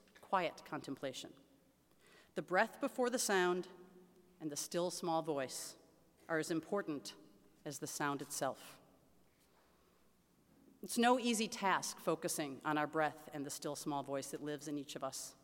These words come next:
Judaism, as a spiritual practice, emphasizes mindfulness, urging us to say the words that we just read from the Torah when God called Abraham. What did he say? He said, "Hineni." Say, "Hineni."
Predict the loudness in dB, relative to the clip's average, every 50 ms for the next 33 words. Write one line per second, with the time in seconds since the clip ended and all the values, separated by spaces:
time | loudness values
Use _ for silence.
0 | _ _ _ _ _ _ _ _ -20 -20 -20 -20 -20 _ -6 2 6 6 8 8
1 | 8 8 8 6 6 6 4 4 2 0 -4 -10 -16 -16 -18 -20 -20 -20 -20 -20
2 | -20 -20 -20 -20 -20 -20 -20 -20 -20 _ _ _ _ _ _ _ _ -14 -2 4
3 | 4 6 6 6 4 2 4 4 4 4 4 0 -2 2 4 4 6 6 4 2
4 | 0 0 2 0 2 2 2 4 6 6 6 4 2 2 4 6 6 6 6 4
5 | 2 0 0 0 0 -2 -4 -4 0 4 4 6 6 6 4 6 6 6 4 4
6 | 0 -2 0 2 4 6 6 6 6 6 4 4 6 6 6 8 6 4 2 2
7 | 0 0 2 2 2 2 2 0 4 4 4 4 2 2 0 0 0 0 0 2
8 | 6 6 8 8 8 6 4 0 -8 -16 -16 -18 -20 -16 -4 0 2 4 8 10
9 | 10 10 10 8 6 6 8 8 10 10 8 6 2 -4 -6 -16 -18 -18 -20 -20
10 | -16 -4 2 4 4 6 6 6 6 6 6 6 4 4 4 2 2 2 2 2
11 | 4 6 6 6 6 4 0 -4 -12 -18 -18 -20 -20 -20 -20 -20 -20 -20 -20 -20
12 | -20 -20 -20 -20 -20 -20 -20 -20 -20 -20 -20 -20 -20 -20 -20 -20 -20 -18 -8 -4
13 | -2 2 4 4 4 4 2 2 4 6 8 8 8 8 8 6 4 4 4 4
14 | 4 4 4 6 6 6 8 6 6 4 2 -2